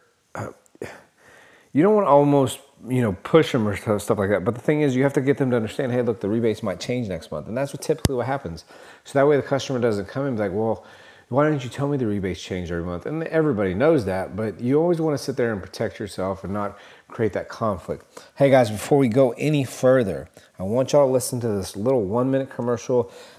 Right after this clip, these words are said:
that I made for one of the sponsors, whether it be Anchor, Spotify, or anything else that comes up. Just give me one minute. It's how I get paid. I don't make a whole lot of money, but what it does is just,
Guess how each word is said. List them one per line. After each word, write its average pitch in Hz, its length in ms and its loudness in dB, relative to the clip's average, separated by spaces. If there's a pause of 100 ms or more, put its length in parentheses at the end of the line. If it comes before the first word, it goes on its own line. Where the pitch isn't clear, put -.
that 104 120 0
I 110 80 0
made 110 240 0
for 117 140 -6
one 113 140 -2
of 101 60 -4
the 92 60 -8
sponsors, 120 600 -4
whether 104 300 -2
it 87 80 -10
be 92 180 -10
Anchor, 117 460 -2
Spotify, 110 640 -4
or 85 60 -4
anything 113 340 -6
else 113 200 -6
that 107 120 -10
comes 107 260 -8
up. 113 160 -4 (360)
Just 156 160 -4
give 180 100 0
me 170 80 2
one 135 220 2
minute. 127 260 -2
It's 107 120 -12
how 117 140 0
I 127 80 4
get 131 160 -2
paid. 123 300 0
I 107 60 -2
don't 113 120 -2
make 117 120 -4
a 101 80 -4
whole 104 140 -2
lot 117 160 2
of 110 60 -2
money, 110 260 -4 (440)
but 107 160 0
what 110 120 2
it 101 100 -2
does 117 300 2
is 95 60 -4
just, 107 220 -6